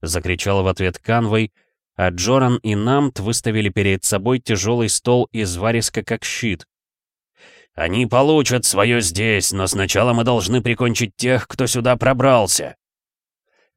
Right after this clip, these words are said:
Только теперь Канвей посмотрел на женщин и мужчин, которые собрались возле распахнутой двери башни.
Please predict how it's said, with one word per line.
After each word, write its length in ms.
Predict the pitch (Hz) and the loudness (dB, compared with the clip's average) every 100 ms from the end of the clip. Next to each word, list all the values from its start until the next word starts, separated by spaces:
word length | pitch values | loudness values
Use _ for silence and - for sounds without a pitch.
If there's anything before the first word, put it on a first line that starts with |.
| _ | _
Только 280 | 117 120 127 | -4 0 -2
теперь 380 | 127 117 165 151 | -2 0 0 0
Канвей 460 | 139 139 127 127 | 2 2 4 2
посмотрел 600 | 120 113 117 117 135 135 | 2 0 0 2 4 4
на 160 | 117 110 | 4 2
женщин 500 | 98 120 113 - 110 | 0 0 0 -2 -2
и 120 | 110 | -2
мужчин, 480 | 107 98 - 147 139 | -2 -2 -4 -2 0
которые 380 | 104 110 101 95 | 0 0 0 0
собрались 560 | - 92 98 107 107 | 0 0 0 2 0
возле 340 | 104 92 90 90 | 0 0 2 2
распахнутой 680 | 92 - 110 - 104 104 95 | 2 0 -4 -2 -4 -2 -4
двери 340 | 90 101 101 | -2 -2 -2
башни. 580 | 95 113 110 - 76 | 0 0 0 -2 -10